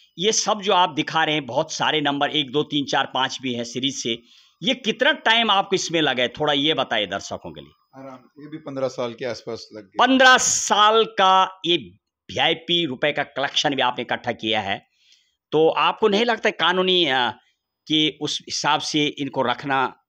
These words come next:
Speaker 1: आ, शायद कहीं ऐसा तो नहीं है?
Speaker 2: नहीं, नहीं, ये तो शौक है।
Speaker 1: शौक है। तो इसके अलावा जो आप जिस तरह के समाज के लिए आप काम करते हैं,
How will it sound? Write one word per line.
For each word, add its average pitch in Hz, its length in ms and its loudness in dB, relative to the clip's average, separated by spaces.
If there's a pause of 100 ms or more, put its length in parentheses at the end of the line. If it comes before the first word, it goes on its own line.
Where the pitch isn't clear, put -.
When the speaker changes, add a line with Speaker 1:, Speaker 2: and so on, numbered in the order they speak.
(260)
Speaker 1:
आ, 104 140 0
शायद 123 340 -4
कहीं 127 340 -4
ऐसा 120 220 -4
तो 151 120 -4
नहीं 135 220 -2
है? 87 80 -16 (200)
Speaker 2:
नहीं, 190 300 -2
नहीं, 113 140 -6
ये 117 160 -8
तो 131 120 -6
शौक 143 320 -4
है। 123 200 -6 (220)
Speaker 1:
शौक 131 180 -10
है। - 100 -18 (640)
तो 185 60 0
इसके - 280 0
अलावा 196 200 4
जो 170 120 0
आप 180 200 2
जिस 151 180 -4
तरह 170 120 2
के 160 80 -2
समाज 139 380 0
के 165 60 0
लिए 151 100 2
आप 147 140 -4
काम 147 200 0
करते 143 360 -2
हैं, 139 140 -2